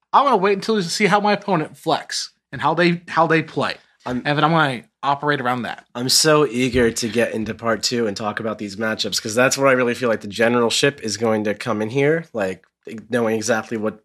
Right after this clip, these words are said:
Speaker 2: how to position all these squads versus the various different armies. But I have a few more questions before we're ready to move on. Your army, we've talked about, like, in, uh, in concept and in strategy, like, how it plays,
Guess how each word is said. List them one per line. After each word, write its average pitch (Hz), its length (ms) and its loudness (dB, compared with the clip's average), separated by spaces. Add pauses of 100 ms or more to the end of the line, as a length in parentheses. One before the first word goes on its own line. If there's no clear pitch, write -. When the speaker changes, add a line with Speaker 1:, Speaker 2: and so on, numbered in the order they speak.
Speaker 2:
how 110 140 -2
to 104 80 -4
position 113 440 -2
all 117 100 4
these 120 100 2
squads 123 340 0
versus 104 320 -4
the 104 80 -10
various 101 380 -6
different 101 260 -10
armies. 117 380 -6 (420)
But 135 120 6
I - 20 8
have 160 100 6
a 170 80 -2
few 196 160 4
more 190 220 6
questions 131 420 2
before 107 300 -6
we're 107 60 -4
ready 104 200 -4
to 98 80 -8
move 95 240 -10
on. 87 280 -12 (340)
Your 151 180 6
army, 180 240 6
we've 151 140 0
talked 127 260 2
about, 120 240 0
like, 107 180 -6
in, 104 280 -2
uh, 104 160 -8
in 107 180 -4
concept 110 500 -6
and 98 160 -10
in 90 120 -12
strategy, 85 760 -10 (160)
like, 85 380 -16 (120)
how 110 180 -2
it 92 140 -6
plays, 98 720 -4